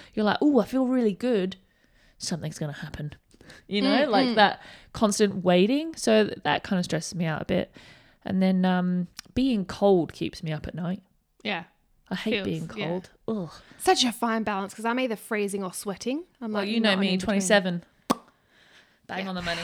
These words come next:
Speaker 2: <sighs> Love that for you. Okay. Shan.
Speaker 1: Yes.
Speaker 2: If you could pick one year of your life to do over, which year would you pick and why?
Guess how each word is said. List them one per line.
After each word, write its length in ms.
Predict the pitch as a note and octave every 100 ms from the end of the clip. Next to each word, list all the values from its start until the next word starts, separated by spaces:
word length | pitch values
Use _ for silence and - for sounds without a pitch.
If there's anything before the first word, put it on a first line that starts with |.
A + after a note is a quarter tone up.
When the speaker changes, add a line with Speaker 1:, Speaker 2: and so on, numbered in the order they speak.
| E3+
Speaker 2:
<sighs> 160 | - -
Love 220 | A3 F#3
that 160 | G3 -
for 120 | -
you. 320 | G#3+ G3 F#3+ G3+ G#3+ -
Okay. 500 | B3 B3 A#3 G3+ G#3 - _ _ _ _ _ _ _ _ _ _ _ _
Shan. 420 | - - G3+ F#3 - _ _
Speaker 1:
Yes. 260 | G3 - - _ _ _
Speaker 2:
If 200 | E4 F4+
you 80 | F#4+
could 180 | F#4+ -
pick 320 | - B3+ - -
one 340 | A3+ A#3+ C#4
year 320 | C#4 G#3 G3 -
of 120 | G#3+
your 160 | G#3+ A3
life 440 | G#3 F#3 A3 -
to 100 | -
do 220 | G3+ G#3 F#3+
over, 440 | G3 F#3+ F#3 A3 - _ _
which 380 | C#4 - - -
year 200 | A#3+ F#3+
would 180 | G3 G3
you 80 | A3
pick 380 | - A3 - -
and 200 | A3+ A3
why? 300 | A#3 G#3 F#3+